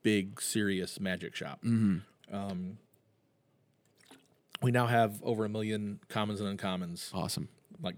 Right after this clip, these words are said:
Speaker 1: right behind us in these boxes.
Speaker 2: Yeah.
Speaker 1: And they're all set sorted, color sorted,
Speaker 2: Awesome.
Speaker 1: alphabetical sorted.
Speaker 2: Gotcha.
Speaker 1: Yeah.
Speaker 2: Is, uh, are a lot of these cards on your online store?
Speaker 1: So, no, sadly.
Speaker 2: Oh, okay.
Speaker 1: Um, uh,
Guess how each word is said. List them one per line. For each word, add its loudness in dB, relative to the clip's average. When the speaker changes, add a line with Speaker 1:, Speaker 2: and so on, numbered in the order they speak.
Speaker 1:
right -4
behind 2
us -6
in -4
these -4
boxes. 0
Speaker 2:
Yeah. 4
Speaker 1:
And -2
they're 6
all 8
set 2
sorted, 4
color 2
sorted, 2
Speaker 2:
Awesome. 0
Speaker 1:
alphabetical -4
sorted. -12
Speaker 2:
Gotcha. 0
Speaker 1:
Yeah. 2
Speaker 2:
Is, 4
uh, 6
are 12
a 12
lot 10
of 6
these 4
cards 8
on 2
your 2
online 4
store? 4
Speaker 1:
So, 6
no, 0
sadly. -4
Speaker 2:
Oh, -4
okay. -4
Speaker 1:
Um, 6
uh, 4